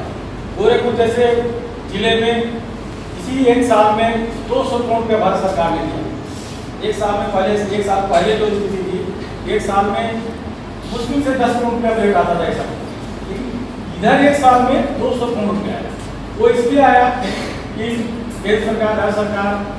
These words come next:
का ये प्रायोरिटी का कार्य है। और उसने जब फंड खर्च किए वो देखना चाह रहे हुआ क्या। उस कड़ी में हम लोग आए हैं, आप लोगों को अपने जिले को जिताना है, गोरखपुर को नंबर एक पे लाना है।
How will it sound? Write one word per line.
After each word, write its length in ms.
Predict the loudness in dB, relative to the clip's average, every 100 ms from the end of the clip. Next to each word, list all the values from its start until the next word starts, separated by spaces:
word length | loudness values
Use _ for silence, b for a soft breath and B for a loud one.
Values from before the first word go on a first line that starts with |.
| -8 -8 -6
का 160 | 0 2
ये 100 | 4 2 0 -4
प्रायोरिटी 300 | 2 4 4 2
का 100 | 2
कार्य 260 | 2 0
है। 220 | -4 -6 -6 -8 -8 -8 -8 -8 0
और 180 | 2 2
उसने 240 | 2 4
जब 260 | 4 2 0
फंड 260 | 0 2 4
खर्च 180 | 4 2
किए 220 | 0 0
वो 200 | 0 -2
देखना 260 | 0 0 2
चाह 200 | 4 6
रहे 240 | 4 2
हुआ 160 | 6 6
क्या। 160 | 6 2 -2 -6 -8 -8 -8 -8 -12 -12 -8 -8
उस 180 | -4 -2
कड़ी 200 | 0 0
में 180 | 2 0 -2 -4 -8 -10 -10 -8
हम 140 | -4
लोग 120 | 0 4
आए 160 | 4
हैं, 280 | 2 0 -2
आप 160 | -2 -2 -4
लोगों 140 | -2
को 140 | -2
अपने 160 | -2 -2 -4
जिले 220 | -2 0
को 100 | 0
जिताना 420 | 0 0 0 0
है, 160 | 0 0
गोरखपुर 360 | -2 -4 -4 -6
को 80 | -4 -4 -6 -8 -8 -2
नंबर 300 | 0 2 4
एक 240 | 6 6 4
पे 100 | 2
लाना 260 | 0 0
है। 120 | -2